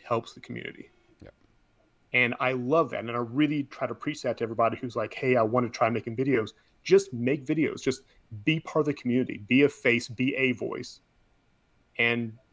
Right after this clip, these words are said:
Speaker 1: it, it inspires other people. It gets them excited about this game. And when they're excited about the game,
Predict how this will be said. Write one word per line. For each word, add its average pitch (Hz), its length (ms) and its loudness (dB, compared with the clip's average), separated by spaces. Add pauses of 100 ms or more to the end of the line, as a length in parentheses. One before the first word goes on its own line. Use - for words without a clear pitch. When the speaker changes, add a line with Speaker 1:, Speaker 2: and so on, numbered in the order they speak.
(280)
Speaker 1:
it, 147 220 2
it 156 140 2
inspires 147 500 2
other 104 140 -8
people. 113 240 -10
It 113 60 -10
gets 131 180 -2
them 135 100 -4
excited 127 480 0
about 113 240 0
this 113 160 -8
game. 135 320 0
And 104 80 -6
when 110 100 -6
they're 107 120 -4
excited 135 320 0
about 127 180 2
the 123 80 -4
game, 135 340 -2